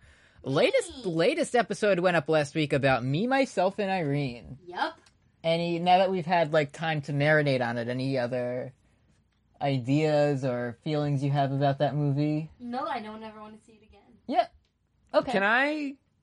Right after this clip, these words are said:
Speaker 3: sort of, again, I don't wanna, it's, it's y'all's, it's y'all's show.
Speaker 1: To play
Speaker 3: Um,
Speaker 1: devil's advocate.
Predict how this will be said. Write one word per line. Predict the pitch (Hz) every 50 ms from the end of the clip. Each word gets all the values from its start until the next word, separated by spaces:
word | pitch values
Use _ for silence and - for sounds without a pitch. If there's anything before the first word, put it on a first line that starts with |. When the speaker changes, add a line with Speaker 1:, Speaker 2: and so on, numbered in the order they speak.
| _ _ _ _
Speaker 3:
sort | - - 147 175 160 143 131
of, | 127 120 117 113 107 - - - - - - - - - - _ _ _ _ _ _ -
again, | 156 156 160 139
I | 123 127
don't | 135 151 170 180
wanna, | 175 170 170 175 165
it's, | 139 135 135 - -
it's | 123 135 - -
y'all's, | 139 135 143 156 160 170 180 175 170 - - -
it's | - 135 - -
y'all's | 139 131 131 143 156 -
show. | - 160 135 131 127 135 139 147 - _ - -
Speaker 1:
To | - -
play | - 202 185 170
Speaker 3:
Um, |
Speaker 1:
devil's | 117 180 170 147 160 151 135
advocate. | 143 131 123 113 113 104 - - 69 -